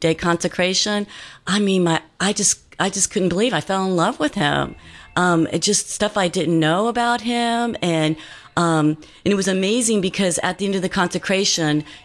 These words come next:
each time I did it, we all, um, met at the church, um, the group I did it with, and we, um, like, we, one time we had a deacon come, or actually twice we had a deacon come, and, um, we just did the consecration,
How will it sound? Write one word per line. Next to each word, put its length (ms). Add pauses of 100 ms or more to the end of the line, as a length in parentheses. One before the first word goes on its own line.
(120)
each 200
time 260
I 100
did 280
it, 320 (200)
we 160
all, 520
um, 260
met 200
at 100
the 60
church, 680 (340)
um, 320
the 80
group 260
I 80
did 240
it 100
with, 460
and 420
we, 460
um, 260
like, 200
we, 120
one 320
time 220
we 80
had 80
a 60
deacon 420
come, 260
or 60
actually 280
twice 360
we 60
had 80
a 60
deacon 360
come, 440 (460)
and, 400
um, 220
we 100
just 160
did 120
the 80
consecration, 1160